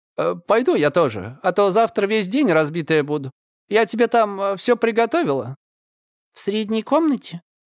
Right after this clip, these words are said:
"Э, да, постель поменяла, чистое все". "М, спасибо, мам".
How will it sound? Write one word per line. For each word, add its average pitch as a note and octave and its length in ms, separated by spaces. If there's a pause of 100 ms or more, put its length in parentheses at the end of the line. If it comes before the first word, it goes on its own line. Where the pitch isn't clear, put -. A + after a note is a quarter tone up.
(160)
"Э, A#3 300
да, C#3+ 560
постель B3+ 400
поменяла, F#3+ 760
чистое G#3+ 480
все". F#3+ 280 (500)
"М, G3+ 300
спасибо, F#3+ 580
мам". D#3 260